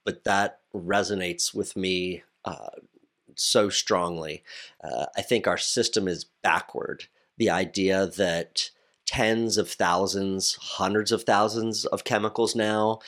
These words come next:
have been created and put out into the world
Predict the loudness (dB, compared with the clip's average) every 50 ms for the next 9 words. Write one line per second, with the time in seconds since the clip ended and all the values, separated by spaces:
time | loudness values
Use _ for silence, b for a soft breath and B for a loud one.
0 | B B B B B -6 -4 -4 -4 -4 -4 -4 -2 0 0 2 2 2 4 4
1 | 4 4 4 2 2 0 -6 b b b b b b b -10 -10 -10 _ _ -8
2 | -2 0 2 2 4 4 4 4 4 2 -4 -8 -8 _ _ -8 -6 -6 -4 -2
3 | 0 2 4 4 4 4 4 4 4 4 2 2 0 -2 -4 -6 -8